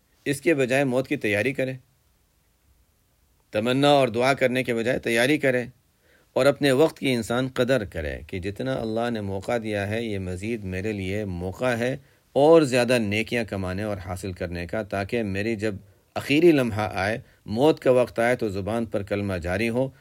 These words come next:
کسی کا کوئی حق میرے ذمے باقی نہ ہو، اور وہاں جا کر جتنا ہو سکے میرے لیے نیکیاں جمع ہوں، اللہ کی رضا حاصل ہو، زیادہ سے زیادہ بلند درجات حاصل ہوں۔ اپنے لیے دعا کرے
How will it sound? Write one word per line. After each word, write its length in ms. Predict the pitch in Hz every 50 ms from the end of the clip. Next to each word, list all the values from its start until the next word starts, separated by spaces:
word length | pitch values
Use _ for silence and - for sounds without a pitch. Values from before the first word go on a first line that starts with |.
| _ _ _ -
کسی 280 | - 117 - 139 135
کا 140 | 117 131 123
کوئی 220 | 107 - 117 113 98 - 113
حق 160 | 107 - -
میرے 240 | 104 104 95 101 92
ذمے 280 | 90 101 98 98 95
باقی 340 | 87 78 87 92 - 123 123
نہ 80 | 117 113
ہو، 220 | 107 107 117 123 127 - _ _
اور 160 | - - 110 107
وہاں 260 | 98 92 95 110 113
جا 180 | 101 101 98
کر 160 | 95 - 113 107
جتنا 340 | 95 95 90 - 110 110
ہو 160 | 104 92 90 87
سکے 260 | - 90 87 101 98
میرے 240 | 90 82 85 82 85
لیے 160 | 85 95 92
نیکیاں 340 | 87 82 80 80 - 101 90
جمع 260 | 80 87 98 117 113
ہوں، 180 | 110 117 120 127 - _ _ _
اللہ 220 | - 117 110 107 104 95 95
کی 80 | - 85
رضا 280 | 90 95 90 92 87
حاصل 360 | 85 82 87 85 - 120 113
ہو، 180 | 110 117 120 -
زیادہ 340 | 101 95 101 120 139 170 170 151
سے 100 | 147 131
زیادہ 360 | 117 120 117 113 110 117 110 - - _ _ -
بلند 300 | 92 113 110 110 104 95
درجات 480 | 95 87 90 87 95 98 101 98 - 92
حاصل 280 | 92 85 - 107 104
ہوں۔ 140 | 107 117 131 - _ _ _ _ _ _ _ -
اپنے 320 | 139 139 - - 165 165
لیے 160 | 160 156 147
دعا 260 | 131 113 117 107 107 101
کرے 300 | - - 98 107 117